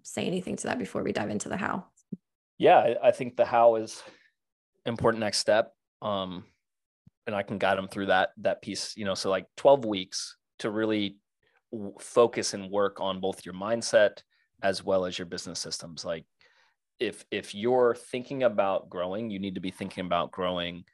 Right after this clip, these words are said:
Speaker 2: uh, how your business operates, but how you operate it as the owner. So that's a really important piece, guys. You gotta be ready to transform into someone who, uh, can be equally as good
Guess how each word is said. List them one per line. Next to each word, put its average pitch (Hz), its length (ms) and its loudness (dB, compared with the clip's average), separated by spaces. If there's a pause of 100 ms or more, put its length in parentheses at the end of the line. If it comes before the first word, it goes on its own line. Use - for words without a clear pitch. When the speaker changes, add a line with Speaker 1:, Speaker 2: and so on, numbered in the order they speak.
(480)
Speaker 2:
uh, 90 200 -4 (220)
how 110 380 2
your 104 500 -2
business 98 260 -6
operates, 139 440 -2
but - 260 -2
how 98 300 -2
you 98 500 -6
operate 82 460 -8
it 85 180 -10 (220)
as 71 320 -8
the 82 180 -14
owner. 69 260 -14
So - 120 -14
that's 90 340 -8
a 95 40 -8
really 104 240 0
important 104 420 -6
piece, 101 240 -10
guys. 90 180 -6
You 90 80 -18
gotta 98 100 -2
be 90 140 -6
ready 92 520 -4
to 87 200 -12
transform 92 680 -10
into 82 120 -12
someone 90 400 -8
who, 90 440 -12 (640)
uh, 87 400 -8 (240)
can 117 340 -2
be 98 260 -12
equally 127 380 -2
as 101 160 2
good 95 420 -6